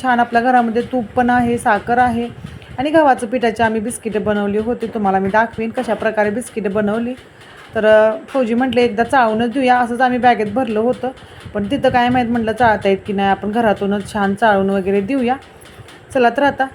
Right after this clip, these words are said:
फौजींना हे सगळं मी चाळून वगैरे देतो आणि नंतर बोलतो. आणि आता इथं ना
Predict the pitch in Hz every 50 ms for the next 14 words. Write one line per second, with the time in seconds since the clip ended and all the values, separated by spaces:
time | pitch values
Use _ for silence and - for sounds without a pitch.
0 | - - 247 233 214 180 196 185 196 196 202 202 - 240 196 196 196 196 196 185
1 | 240 226 202 190 190 196 202 190 196 202 196 240 277 - - 254 226 - 202 185
2 | 180 175 170 156 - 180 196 277 330 339 294 - - 262 262 254 254 262 247 -
3 | - - - - - - - - - - - - - - - - - - - -
4 | - - - - - 208 196 196 202 202 214 208 208 208 214 214 214 233 226 233
5 | 262